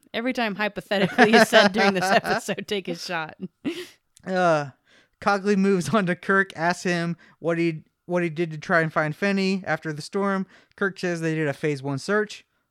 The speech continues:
Speaker 2: What's a phase one search? A painstakingly thorough search and, ah, sorry, a painstakingly thor-, painstakingly thorough search in and around the ship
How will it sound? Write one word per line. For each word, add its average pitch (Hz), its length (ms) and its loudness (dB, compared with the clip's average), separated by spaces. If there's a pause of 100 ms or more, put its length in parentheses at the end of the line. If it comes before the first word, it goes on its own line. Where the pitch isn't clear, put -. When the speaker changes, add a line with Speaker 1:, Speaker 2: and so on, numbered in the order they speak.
Speaker 2:
What's 131 220 -6
a 147 80 -4
phase 160 260 -2
one 208 200 2
search? 190 460 -4 (340)
A 131 80 -6
painstakingly 185 1300 -2
thorough 185 400 0
search 175 560 -6 (360)
and, 160 800 -4 (420)
ah, 135 260 -8 (260)
sorry, 131 260 -6 (200)
a 135 120 -6
painstakingly 190 880 -2
thor-, - 280 -6 (400)
painstakingly 196 1040 0
thorough 170 400 -2
search 156 440 -4 (260)
in 170 200 -2
and 160 140 -2
around 143 260 0
the 127 100 -4
ship 214 320 0